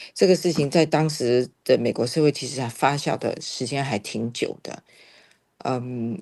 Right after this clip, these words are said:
我还记得有的人他会在那个，就是，呃，人潮比较多的地方，他们去发起美国人来支持，呃，就是学生争取自由的事情。那我还记得也有人，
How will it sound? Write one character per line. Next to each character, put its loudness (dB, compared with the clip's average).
我 0
还 2
记 4
得 8
有 2
的 2
人 4
他 0
会 2
在 0
那 -6
个， -4
就 -14
是， -8
呃， -8
人 4
潮 4
比 -4
较 0
多 6
的 4
地 -4
方， -8
他 0
们 4
去 2
发 4
起 -6
美 2
国 0
人 0
来 -2
支 -2
持， -2
呃， -10
就 -4
是 -4
学 4
生 0
争 4
取 -2
自 4
由 4
的 2
事 2
情。 -6
那 4
我 6
还 2
记 0
得 6
也 6
有 6
人， 2